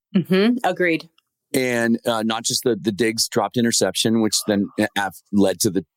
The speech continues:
Speaker 2: Homer fumble, which led to the score right before half. And then they coupled that with the, the score coming out of halftime.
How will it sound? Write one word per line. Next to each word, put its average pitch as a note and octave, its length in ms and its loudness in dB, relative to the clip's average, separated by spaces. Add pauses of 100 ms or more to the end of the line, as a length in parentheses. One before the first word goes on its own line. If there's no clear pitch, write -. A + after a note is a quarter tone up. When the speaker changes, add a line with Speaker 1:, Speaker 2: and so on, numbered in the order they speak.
(160)
Speaker 2:
Homer G2+ 360 0
fumble, E3+ 440 -2
which B2 180 0
led G#2+ 200 0
to A2 80 -2
the F#2+ 100 -2
score G2+ 260 2
right F2+ 160 0
before F#2+ 280 -2
half. A2 360 -2
And G2+ 120 4
then G2 100 2
they F2+ 100 0
coupled F2+ 320 -6
that E2+ 200 -2
with F2+ 200 -2
the, E2+ 260 0
the F2+ 60 -2
score F#2 260 -2
coming F#2+ 220 -2
out E2 100 -2
of - 60 -4
halftime. G#2+ 360 -4